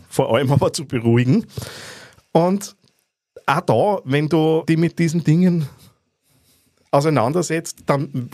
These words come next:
kommen auch ganz oft nach einer Meditation Dinge hoch, weil halt der, der, der Kopf einmal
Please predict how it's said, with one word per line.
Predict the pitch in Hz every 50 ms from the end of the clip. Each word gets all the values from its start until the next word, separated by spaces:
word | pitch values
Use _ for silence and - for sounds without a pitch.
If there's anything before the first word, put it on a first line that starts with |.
| - -
kommen | - 151 156 180 185 185
auch | 156 143 151 156 151 -
ganz | 143 131 143 147 139 -
oft | 160 160 156 - - - - - - - - _ -
nach | 127 117 113 107 123 160 202
einer | 240 151 147 151 143
Meditation | 131 123 117 117 101 - - 120 - - - 113 104 104 104 101
Dinge | 127 110 104 110 101 95 87
hoch, | - 95 92 92 90 - - - -
weil | - 117 113 101 104 120 139 147 143
halt | 165 151 - - - -
der, | 143 139 131 131 - - - - - _ _ _ - -
der, | 143 127 123
der | - - 139
Kopf | 123 - - 143 147 143 - - - _ - _ _ _ _ _ _ _ _ _ -
einmal | 156 139 135 131 131 139 -